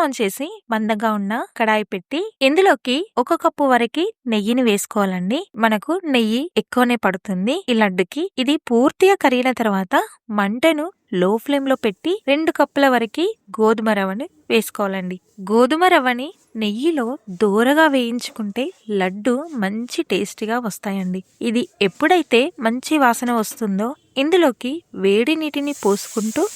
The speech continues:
ఉండలు లేకుండా కలుపుకోవాలి. ఇక్కడ రెండు కప్పుల వరకు గోధుమ రవ్వని తీసుకున్నాం కదండి, దీనికి నాలుగున్నర కప్పుల వరకు వాటర్ని తీసుకోవాలండి. ఇలా తీసుకుంటే మనకి రవ్వ మంచిగా ఉడుకుతుంది, అలాగే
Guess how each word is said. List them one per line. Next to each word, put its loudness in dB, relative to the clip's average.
ఉండలు 4
లేకుండా 0
కలుపుకోవాలి. -2
ఇక్కడ 2
రెండు 2
కప్పుల 2
వరకు -2
గోధుమ 2
రవ్వని 0
తీసుకున్నాం -2
కదండి, -2
దీనికి -2
నాలుగున్నర 2
కప్పుల 0
వరకు 0
వాటర్ని 2
తీసుకోవాలండి. -2
ఇలా 4
తీసుకుంటే -2
మనకి -2
రవ్వ 2
మంచిగా -2
ఉడుకుతుంది, -4
అలాగే 2